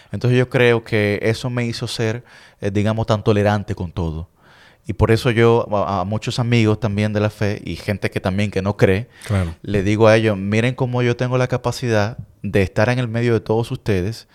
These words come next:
Speaker 1: sin fanatizarme con absolutamente nada. Pero es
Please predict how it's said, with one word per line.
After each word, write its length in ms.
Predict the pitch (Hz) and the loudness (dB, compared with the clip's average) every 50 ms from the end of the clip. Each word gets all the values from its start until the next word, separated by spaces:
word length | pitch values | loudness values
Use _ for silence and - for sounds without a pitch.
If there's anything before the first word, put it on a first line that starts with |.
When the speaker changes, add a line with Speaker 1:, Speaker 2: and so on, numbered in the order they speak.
| _ - - - - _ _ | _ -20 -20 -20 -20 _ _
Speaker 1:
sin 200 | - - 110 107 | -8 -4 -4 -4
fanatizarme 680 | - 110 98 95 95 - 85 - - 101 110 120 110 92 | -2 -2 -2 -2 -2 -4 -4 -2 0 0 0 0 -2 -4
con 140 | - 90 90 | -4 -4 -6
absolutamente 600 | 85 - - 87 87 - - 82 87 87 80 - | -4 -4 -4 -4 -2 -2 -2 -4 -4 -4 -4 -4
nada. 440 | 78 85 104 117 107 85 80 85 - _ _ - - - - - - - | -4 -2 -2 -2 -2 -2 -4 -6 -10 _ _ -20 -20 -20 -20 -20 -8 -2
Pero 200 | - 104 98 | 0 2 2
es 40 | 98 | 2